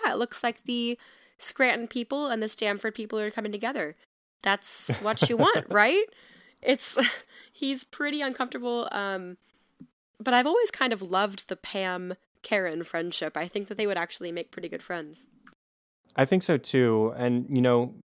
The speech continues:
Speaker 2: there was that scene earlier in the party planning committee where Angela just basically kicks Karen out. "You, you're not good at this. You tried. You've obviously failed. Get out." And neither Phyllis nor Pam says anything about it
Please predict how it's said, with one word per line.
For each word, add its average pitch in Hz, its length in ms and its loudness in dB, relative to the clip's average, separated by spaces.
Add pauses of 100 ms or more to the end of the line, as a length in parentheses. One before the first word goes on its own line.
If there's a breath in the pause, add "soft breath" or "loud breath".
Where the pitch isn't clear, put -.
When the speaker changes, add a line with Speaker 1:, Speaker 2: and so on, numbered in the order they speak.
(120)
Speaker 2:
there 139 200 6
was 135 100 4
that 135 160 2
scene 139 480 4
earlier 135 320 6
in 123 80 8
the 117 80 6
party 113 300 4
planning 110 260 4
committee 110 300 4
where 107 180 6
Angela 117 420 4
just 107 280 -2 (600)
basically 131 380 6
kicks - 240 -2
Karen 110 260 0
out. 104 220 0
"You, 117 180 0
you're 135 160 6
not 143 140 6
good 120 160 8
at 120 120 4
this. 113 300 4
You 117 120 4
tried. 110 480 6 (340 loud breath)
You've 113 140 6
obviously 113 460 6
failed. 101 420 2
Get 180 120 0
out." 85 360 -2 (580 soft breath)
And 104 600 2 (680)
neither 131 340 8
Phyllis 139 540 4
nor 127 640 6 (400)
Pam 143 380 2
says 156 240 4
anything 113 320 4
about 95 240 0
it 101 160 -8